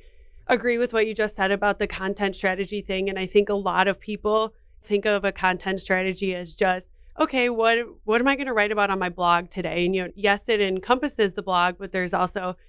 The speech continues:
you know, everything you just mentioned, social, email, even paid ads and all that. So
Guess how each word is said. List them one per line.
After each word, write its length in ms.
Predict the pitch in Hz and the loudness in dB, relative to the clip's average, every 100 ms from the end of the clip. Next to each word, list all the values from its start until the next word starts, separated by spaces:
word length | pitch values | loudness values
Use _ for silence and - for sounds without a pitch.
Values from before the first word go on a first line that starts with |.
| - | -6
you 80 | - | 0
know, 80 | 202 | 2
everything 440 | 196 208 196 196 185 | 4 2 0 0 0
you 80 | 175 | 0
just 300 | 175 165 - | -4 -6 -6
mentioned, 540 | - 190 196 190 170 175 - - | 2 4 4 0 -4 -8 -20 -6
social, 540 | - 254 247 208 180 - | 0 0 2 0 -2 -2
email, 400 | 233 233 196 185 | -2 2 2 0
even 260 | 190 190 190 | -2 -4 -4
paid 420 | - 220 220 190 | -2 0 2 2
ads 420 | 175 175 175 175 | 0 2 0 -2
and 100 | 185 | -4
all 160 | 175 175 | -2 -2
that. 260 | 170 - | -6 -10
So 260 | - 180 | -10 -12